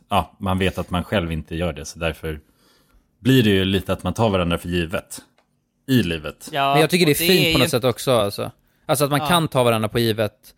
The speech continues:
Speaker 3: på det sättet.
Speaker 1: Ja, för man vet
Speaker 3: Så jag
Speaker 1: vart
Speaker 3: vet,
Speaker 1: man
Speaker 3: alltså,
Speaker 1: har varandra oavsett, alltså så.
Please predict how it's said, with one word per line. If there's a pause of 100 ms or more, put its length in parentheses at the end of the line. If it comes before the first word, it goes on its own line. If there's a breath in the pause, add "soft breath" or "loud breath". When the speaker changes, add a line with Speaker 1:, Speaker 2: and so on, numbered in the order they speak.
(240)
Speaker 3:
på
det
sättet.
Speaker 1:
Ja,
för
man
vet
Speaker 3:
Så
jag
Speaker 1:
vart
Speaker 3:
vet,
Speaker 1:
man
Speaker 3:
alltså,
Speaker 1:
har
varandra
oavsett,
alltså
så.